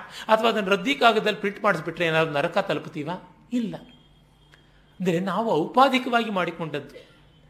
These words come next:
ಭಗವದ್ ರಾಮಾನುಜಾಚಾರ್ಯರ ಈ ಆಕ್ಷೇಪಗಳು,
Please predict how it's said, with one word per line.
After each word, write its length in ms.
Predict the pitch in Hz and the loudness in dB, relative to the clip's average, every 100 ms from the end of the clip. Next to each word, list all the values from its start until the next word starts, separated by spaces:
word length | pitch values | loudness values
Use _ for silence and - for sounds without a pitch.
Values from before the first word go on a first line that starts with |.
| _ _ - | _ _ -8
ಭಗವದ್ 380 | 131 143 220 220 | -6 -4 -4 2
ರಾಮಾನುಜಾಚಾರ್ಯರ 840 | 202 196 196 175 165 170 156 151 151 160 - 156 | 2 2 0 0 -2 -2 -4 -2 -4 -6 -12 -14
ಈ 160 | 147 | -10
ಆಕ್ಷೇಪಗಳು, 960 | 147 147 - 165 151 151 196 139 - - | -6 -6 -4 -8 -6 -4 -4 -4 -8 -20